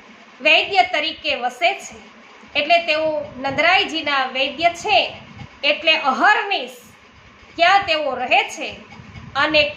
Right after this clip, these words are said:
કોઈ પણ રોગને અંદર છે, એ પ્રવેશ કરવા દેતા નથી. તો આવા વૈદ્ય રૂપ આ બંને ઘોડાઓ છે.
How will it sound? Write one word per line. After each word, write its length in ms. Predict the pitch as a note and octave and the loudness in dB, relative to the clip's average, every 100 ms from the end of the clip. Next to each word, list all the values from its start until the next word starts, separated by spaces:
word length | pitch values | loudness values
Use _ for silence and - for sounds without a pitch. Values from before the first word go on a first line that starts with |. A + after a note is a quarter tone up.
| - | 2
કોઈ 420 | E4+ G#4 C5 B4+ | 6 6 6 4
પણ 280 | G#4 F#4 E4 | 4 4 4
રોગને 400 | E4 E4+ E4 D#4+ | 2 2 0 0
અંદર 420 | D#4 D4+ D#4 D#4+ | 0 -4 -4 -6
છે, 180 | D#4+ D4 | -8 -6
એ 180 | D4 - | -6 -2
પ્રવેશ 420 | C4+ D4+ G4 - - | 0 2 0 -2 -4
કરવા 320 | C4+ B3+ B3 | -2 0 0
દેતા 560 | A3+ A3+ B3+ C#4 F4 A4 B4+ - - _ A#3+ | -2 -6 2 4 6 4 2 -4 -18 _ -16
નથી. 500 | A#3+ D4 F4 G#4 - - - - - - | -8 -8 -4 -6 -6 -16 -20 -20 -20 -8
તો 60 | C#4+ | 2
આવા 280 | C#4+ C#4+ C4+ | 4 6 4
વૈદ્ય 540 | B3+ D4 E4+ - G4 | 4 0 0 2 2
રૂપ 260 | F4 E4+ D#4+ | 2 0 0
આ 120 | C4 | 0
બંને 420 | B3 C#4 C#4 C4 | 0 -2 -2 -4
ઘોડાઓ 540 | B3+ A#3 B3 C4+ D#4 E4+ | -2 -2 2 4 6 4
છે. 500 | E4+ F4+ F4+ F#4 | 4 6 6 4